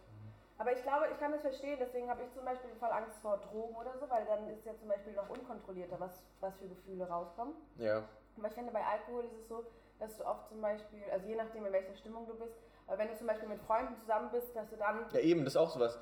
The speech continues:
Speaker 2: Dieser soziale Aspekt ist auch sowas, wo du denkst, okay, da habe ich auch einen Fortschritt, so, ich unterhalte mich mit jemandem, ich baue eine Bindung auf.
Speaker 1: Ja.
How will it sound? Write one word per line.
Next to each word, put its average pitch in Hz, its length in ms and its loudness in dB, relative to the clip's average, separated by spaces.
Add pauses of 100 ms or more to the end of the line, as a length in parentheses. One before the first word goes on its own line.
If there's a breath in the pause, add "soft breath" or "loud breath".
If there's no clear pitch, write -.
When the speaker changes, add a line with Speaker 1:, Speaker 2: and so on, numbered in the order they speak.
(120 loud breath)
Speaker 2:
Dieser 120 220 2
soziale 143 380 6
Aspekt - 300 4
ist 117 80 0
auch 127 160 8
sowas, 113 260 2
wo 110 80 2
du 110 80 0
denkst, 120 300 4
okay, 117 300 4
da 110 100 8
habe 110 140 2
ich - 100 2
auch 117 120 6
einen 117 100 -4
Fortschritt, 107 440 4
so, 110 180 4
ich 98 500 -2
unterhalte 110 300 4
mich 123 140 -6
mit 123 160 -8
jemandem, 113 280 2
ich - 80 -12
baue 110 140 6
eine 110 100 2
Bindung 120 340 2
auf. 101 240 2 (720 soft breath)
Speaker 1:
Ja. 190 340 -2